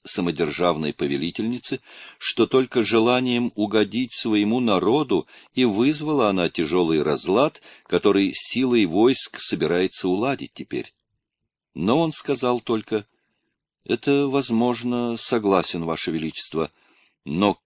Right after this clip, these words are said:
как я введу чужие полки в родной дом? Как поведу их против своего народа? Простите, я понимаю,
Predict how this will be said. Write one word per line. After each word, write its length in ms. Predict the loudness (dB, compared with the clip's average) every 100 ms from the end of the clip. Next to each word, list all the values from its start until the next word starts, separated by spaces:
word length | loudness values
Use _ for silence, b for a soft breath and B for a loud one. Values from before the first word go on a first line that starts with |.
| _
как 560 | 0 0 0 -6 -16 -16
я 320 | -10 -2 0
введу 460 | -2 -4 -8 -4 -4
чужие 420 | -4 -4 -2 -2
полки 480 | 0 -2 -2 -4 -4
в 80 | -2
родной 400 | -4 -2 -4 -2
дом? 260 | -2 -4 -6 _ _ _ _ _ _ _ _ _
Как 300 | 0 0 0
поведу 480 | 2 2 0 0
их 240 | 0 -2 -4
против 400 | -4 -2 -4 -6
своего 360 | -2 0 0
народа? 480 | 0 -2 -2 -4 -6 -14 _ _ _ _ _ _ _ _ _ _ _
Простите, 560 | -4 -4 -4 -8 -8 -6
я 220 | -6 -4
понимаю, 560 | -4 -4 -2 -2 -4